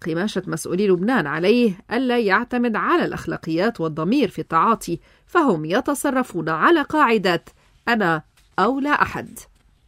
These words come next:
الوكالة المركزية ذكرت أن لبنان تبلغ رسميا موعد زيارة ديفيد هيل مطلع الأسبوع المقبل إلى بيروت، والتي تمتد أياما عدة في إطار زيارة إلى عدد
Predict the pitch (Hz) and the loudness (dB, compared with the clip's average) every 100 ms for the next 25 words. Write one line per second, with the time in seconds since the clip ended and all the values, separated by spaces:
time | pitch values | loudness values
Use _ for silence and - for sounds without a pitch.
0 | _ _ _ _ _ _ _ _ _ _ | _ _ _ _ _ _ _ _ _ _
1 | _ - - - - 254 294 302 403 359 | _ -20 -20 -12 2 4 4 4 4 4
2 | 349 320 285 294 285 233 294 262 240 180 | 4 2 2 0 0 0 2 2 0 0
3 | 156 160 185 226 240 220 233 277 269 247 | -4 -2 0 2 2 2 2 0 0 -2
4 | 247 269 247 254 262 - 190 160 156 175 | 0 0 0 0 0 -2 -2 -2 -2 -2
5 | 247 190 156 160 160 220 185 156 165 165 | 0 0 -2 -2 0 2 2 0 -2 0
6 | 226 208 220 277 233 - - - - 175 | 0 0 0 0 0 -4 -10 -16 -6 -2
7 | 240 214 214 202 - 214 285 254 262 - | 6 6 6 2 -4 -2 0 0 -2 -2
8 | 254 - 262 254 254 226 240 160 143 - | -2 -2 0 2 2 2 0 0 -6 -2
9 | 185 165 - - 196 196 214 170 - - | 0 0 -2 -6 -4 -4 -4 -4 -4 -4
10 | 165 220 233 214 247 190 160 - _ _ | -2 0 0 -2 -2 0 -2 -4 _ _
11 | - 147 160 247 240 165 151 165 214 196 | -8 -6 -2 2 4 2 0 0 0 0
12 | - 262 269 254 294 247 214 220 196 | -2 -4 -2 0 0 0 0 0 -2